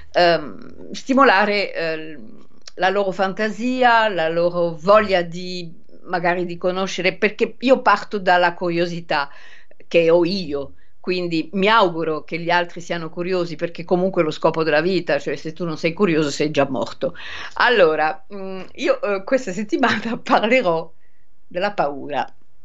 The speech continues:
Vabbè, adesso mi dirai, la paura è tosta, sì, ma è una paura molto particolare, dettata dalle vostre letture, almeno, eh, immagino che sia così,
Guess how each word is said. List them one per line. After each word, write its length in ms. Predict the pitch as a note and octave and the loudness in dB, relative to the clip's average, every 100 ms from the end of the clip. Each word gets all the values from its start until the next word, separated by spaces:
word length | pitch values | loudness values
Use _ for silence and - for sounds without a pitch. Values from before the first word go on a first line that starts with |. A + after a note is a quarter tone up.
| - | 0
Vabbè, 320 | F3 D#3 - | 2 4 2
adesso 340 | E3+ F#3 F3+ G3+ | 6 6 4 0
mi 140 | F3 | -2
dirai, 500 | D#3+ E3+ D#3+ C#3+ - - - - - - C#3 - | 2 4 4 2 -4 -10 -12 -12 -12 -12 -12 -2
la 180 | F3+ | -2
paura 600 | - G#3 E3 E3 C#3 - - - - | 4 4 4 2 0 -2 -10 -12 -14
è 200 | - B2 | -10 -8
tosta, 560 | - D#3+ A#2+ - - F#2+ | 4 4 4 -2 -4 -4
sì, 300 | - - B2 - | -6 -8 -8 -4
ma 140 | C#3 | -2
è 80 | C#3 | -2
una 220 | D3 D3 | 0 0
paura 500 | D3 F3 G3 F3 D3+ - - - - | 4 4 6 4 2 -2 -12 -12 -10
molto 520 | F#3+ B3+ A#3 D#3+ - | 4 6 6 4 -2
particolare, 1400 | D#3+ F3 - F#3 E3+ A#3 A3+ A3 A#3+ B3 G#3+ F#3+ F3+ F3 | -4 -4 -4 -10 -6 -2 2 2 2 2 0 0 0 0
dettata 760 | E3+ F#3+ - G3 F3 E3+ E3+ E3 | 0 0 2 6 6 4 0 -2
dalle 360 | D#3 D3+ D3 | -2 -4 -4
vostre 600 | C#3 D3+ D3 - - C#3+ | -6 -8 -8 -10 -8 -6
letture, 800 | C#3+ D#3+ - - C#4+ F#3+ D3 C#3+ - | -6 -6 -4 -2 0 2 2 0 0
almeno, 760 | C#3 D3+ D#3 D#3 D3+ C#3+ C#3 | 0 2 0 0 0 -2 -2
eh, 180 | - D3+ | -4 -6
immagino 580 | - D#3+ D3+ E3 E3+ D#3 | -4 2 4 4 0 -2
che 120 | D#3 | -4
sia 280 | D#3 - E3 | -2 2 2
così, 520 | F3 A#3+ A3+ D4 F#4+ | 4 4 6 4 4